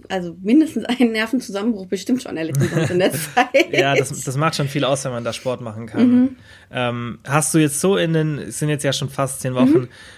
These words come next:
Speaker 2: irgendwas, was ist dir aufgefallen, was hat sich so am, am, am krassesten verändert an dir, auch so an deinen, also jetzt nicht nur jetzt an dir körperlich, da können wir jetzt
Speaker 1: Mhm.
Speaker 2: auch gleich drüber sprechen, so über die Fortschritte, aber auch, was hast du so gemerkt,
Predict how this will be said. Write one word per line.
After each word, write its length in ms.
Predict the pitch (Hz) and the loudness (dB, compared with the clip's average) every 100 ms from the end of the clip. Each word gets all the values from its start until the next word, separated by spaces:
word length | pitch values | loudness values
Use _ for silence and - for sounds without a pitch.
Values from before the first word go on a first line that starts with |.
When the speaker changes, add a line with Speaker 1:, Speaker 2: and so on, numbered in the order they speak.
| - - | -10 0
Speaker 2:
irgendwas, 400 | 160 165 147 151 | 2 4 2 2
was 180 | 156 165 | 0 0
ist 140 | 147 | 0
dir 120 | 143 | 0
aufgefallen, 460 | 147 143 143 143 131 | 0 0 -2 0 0
was 160 | 135 139 | 0 -2
hat 100 | - | -2
sich 160 | 127 | -4
so 120 | - | -2
am, 200 | 120 123 - | -4 -6 -10
am, 320 | 135 127 123 - _ - | -8 -6 -8 -10 _ -14
am 160 | 127 | -12
krassesten 540 | - 147 139 127 - 123 | -4 -2 -2 -4 -4 -6
verändert 720 | - 123 127 127 113 110 - | -6 -6 -4 -4 -4 -6 -8
an 280 | - 127 123 | -10 -8 -2
dir, 180 | 135 139 | 2 2
auch 100 | - | 2
so 140 | 160 | 2
an 120 | 147 | 4
deinen, 400 | 147 143 143 139 - - - - | 4 4 2 -2 -6 -16 -12 -4
also 140 | 135 139 | 0 2
jetzt 140 | 139 | 4
nicht 200 | 170 165 | 2 4
nur 440 | 156 156 147 - - | 4 6 6 4 -2
jetzt 220 | 139 135 | -2 0
an 80 | 127 | -2
dir 120 | 123 | -2
körperlich, 400 | - 170 175 147 | 0 0 2 0
da 80 | - | -2
können 140 | 135 | -2
wir 40 | 131 | 2
jetzt 80 | 262 | 4
Speaker 1:
Mhm. 80 | |
Speaker 2:
auch 60 | 302 | 4
gleich 180 | 151 147 | 2 -2
drüber 240 | 151 151 | -2 -2
sprechen, 420 | - - 143 147 | 0 -2 0 -2
so 80 | 135 | -2
über 140 | 127 123 | 0 -2
die 80 | |
Fortschritte, 420 | 120 135 - 135 120 | 0 0 2 2 2
aber 200 | 117 - | 0 -2
auch, 220 | 127 - | -4 -4
was 180 | 139 - | -2 0
hast 200 | 135 - | 0 -2
du 40 | |
so 200 | 120 127 | -2 -2
gemerkt, 640 | - 131 127 127 131 - | 0 0 2 2 2 -4